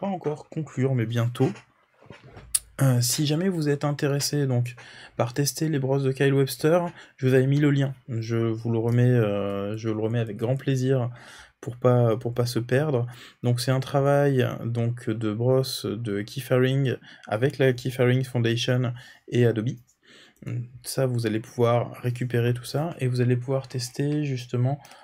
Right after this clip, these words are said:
les, euh, tester les brosses, essayer un petit peu de participer au concours. Il reste, euh, il reste, euh, moins de cinq jours, puisque c'est, si je dis pas de bêtises, le vingt-neuf, le terme du concours.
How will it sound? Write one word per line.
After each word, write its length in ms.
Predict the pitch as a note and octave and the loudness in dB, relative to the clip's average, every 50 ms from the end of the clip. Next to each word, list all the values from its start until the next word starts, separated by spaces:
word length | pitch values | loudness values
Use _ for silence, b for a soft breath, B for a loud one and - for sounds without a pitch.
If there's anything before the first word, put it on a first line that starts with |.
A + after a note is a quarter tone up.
| b b | b b
les, 460 | - A2+ A2+ A2+ A#2 A#2 A#2+ A#2 A#2 A2+ | -2 0 2 2 4 4 4 4 4 4
euh, 800 | A2 G#2+ G#2 G#2 G#2 G#2 G#2 G2+ G2+ G2+ G2+ G2+ F#2+ F#2 G#2 A2+ | 2 2 2 0 0 0 0 0 0 0 -2 -2 -4 -4 -6 -6
tester 300 | - B2+ B2 - - A2+ | -6 -6 -6 -4 -4 -4
les 100 | G2 G2 | -4 -2
brosses, 400 | B2 C#3+ D3+ D#3 D#3 D#3 - - | -2 -2 -2 -2 -4 -6 -6 -6
essayer 300 | A#2+ - B2+ A#2+ A#2+ B2+ | -4 -2 0 2 2 2
un 120 | B2 B2+ | 2 0
petit 160 | B2 A#2+ - | -2 -4 -6
peu 260 | B2 A#2+ - B2+ C3+ C3+ B B B B B B B | -6 -2 0 0 0 0 B B B B B B B
de 500 | A#2 A2 A2+ A#2 A#2 A2+ A2 G#2+ G#2 G#2 | -6 -4 -2 0 0 2 2 0 0 -2
participer 520 | - C3+ B2 - - D3 C#3 - C#3+ - D#3 | -2 -4 -4 -4 -4 -4 -4 -4 -6 -4 -4
au 100 | C#3+ C3+ | -4 -2
concours. 520 | - C3 B2+ B2 - C#3 - - - - b b b b b | -2 -2 -2 -2 -2 -4 -6 -6 -10 -20 b b b b b
Il 100 | - B2 | -2 0
reste, 380 | C3 C#3+ D3 D3 - - - - | 0 0 0 -2 -4 -8 -4 -2
euh, 800 | C#3 C3+ C3+ C3+ C3+ C3+ C3+ C3+ C3+ C3+ C3 C3+ C3+ C3+ C3 - - | 0 0 2 2 2 2 2 2 2 2 2 2 2 2 0 0 -2
il 100 | C#3 C3+ | -2 -2
reste, 380 | C3 C#3+ D3+ C#3+ - - - C#3 | -2 -2 -2 -4 -8 -8 -2 2
euh, 580 | C3 B2+ B2+ B2 B2 B2 A#2+ A#2+ A#2+ A#2+ A#2 | 2 4 4 4 4 4 4 4 4 4 4
moins 300 | A#2 A#2+ B2+ C#3+ D#3+ E3+ | 2 2 2 2 0 0
de 100 | E3 C3+ | -2 -2
cinq 340 | A#2 A#2+ - - F#3 F#3+ F3 C#3+ | -4 -4 -4 -6 -6 -6 -6 -4
jours, 340 | C3 C3+ C#3+ C#3+ - - - _ | -4 -4 -4 -4 -6 -10 -16 _
puisque 340 | - C3 B2 - - B2+ B2+ | -14 -14 -14 -10 -6 -6 -6
c'est, 280 | B2 - - C3 B2+ C3 | -4 -4 -4 -2 -2 -2
si 160 | - - B2+ | -4 -6 -6
je 60 | A#2+ | -4
dis 100 | A#2+ A#2+ | -4 -2
pas 100 | A#2+ B2+ | -2 -2
de 60 | B2+ | -2
bêtises, 320 | B2+ B2 A#2+ B2 C#3+ C#3+ C3+ | -2 -4 -6 -4 -4 -2 -2
le 80 | B2 | -2
vingt-neuf, 600 | A2+ A2+ C3 C#3+ C#3 - C#3 C3 C3+ C3 - - _ b b b b b b b b b | 0 0 -2 -4 -4 -4 -4 -4 -4 -6 -10 -16 _ b b b b b b b b b
le 160 | b A2 A2 | b -6 -4
terme 280 | A#2 - D#3 D#3+ D#3 C#3 | -4 -4 -4 -2 -2 -2
du 100 | C3 B2 | -2 -2
concours. 500 | B2+ B2+ A#2+ B2 C3+ D#3+ E3+ D3+ - | -2 -2 -2 -2 -2 -4 -4 -4 -6